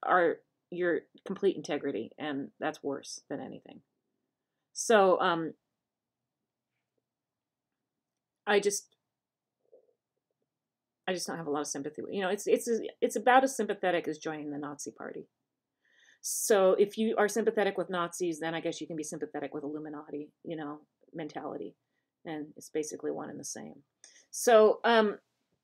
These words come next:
it's just interesting. I just picked up on something just now that I hadn't picked up on before, and that's this name Snyder. So Snyder is, um, it's a word in,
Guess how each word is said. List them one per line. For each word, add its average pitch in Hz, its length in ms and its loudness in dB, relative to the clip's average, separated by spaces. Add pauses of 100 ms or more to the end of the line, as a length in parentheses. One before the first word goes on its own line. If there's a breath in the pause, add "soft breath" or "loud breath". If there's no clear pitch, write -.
(260)
it's 233 200 4
just 269 180 -4
interesting. 214 340 0
I 180 60 -2
just 208 180 -6
picked - 180 0
up 165 100 2
on 165 100 -2
something 160 260 -4
just 175 200 -4
now 156 200 0
that 143 100 0
I 151 60 -2
hadn't 151 260 -6
picked 170 160 -4
up 160 100 -10
on 160 80 -4
before, 156 260 -6
and 156 60 -2
that's 151 140 -6
this - 220 -10 (220)
name 156 260 -2
Snyder. 156 680 -6 (280 loud breath)
So - 200 4
Snyder 320 800 6
is, 185 520 4 (140)
um, 165 360 0 (920)
it's 233 160 2
a 240 60 8
word 294 340 4
in, 208 260 0